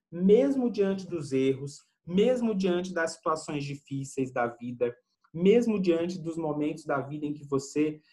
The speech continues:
é, se sente aí, né, é, retraído, em que você sente que pa-, parece que as coisas, elas não estão andando, parece que não existe, né, um, uma luz ali no fim do túnel, tá? Então, surgem os pensamentos de que,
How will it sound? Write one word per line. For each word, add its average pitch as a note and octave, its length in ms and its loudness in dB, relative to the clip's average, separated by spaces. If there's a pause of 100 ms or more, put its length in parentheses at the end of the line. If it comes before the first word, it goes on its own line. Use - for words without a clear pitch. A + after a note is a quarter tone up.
(200)
é, C3+ 560 2
se - 200 -14
sente F3 560 0
aí, D#3 280 0
né, D3 260 -4 (300)
é, C3 300 4
retraído, E3+ 720 0
em D#3 80 -8
que D3 80 -12
você D3+ 320 -4
sente D#3+ 440 -6
que E3 300 -6 (220)
pa-, C#3+ 120 2
parece D#3+ 440 0
que F#3 60 -4
as - 140 -2
coisas, F3 320 2
elas E3 240 2
não E3 140 -8
estão D#3 340 -4
andando, D3 560 0
parece D3 360 -2
que D#3+ 80 -10
não D3 160 -2
existe, C3+ 600 -8
né, D3 200 -2
um, E3 180 -2
uma C#3 300 -2
luz E3+ 340 2
ali D3+ 200 2
no C#3 120 0
fim C#3 160 -6
do B2 120 -4
túnel, F3 440 2 (280)
tá? C3+ 300 2 (300)
Então, F3+ 420 2 (220)
surgem D3 880 0
os F3 200 -6
pensamentos E3 760 -2
de D#3 140 -8
que, C#3 340 -4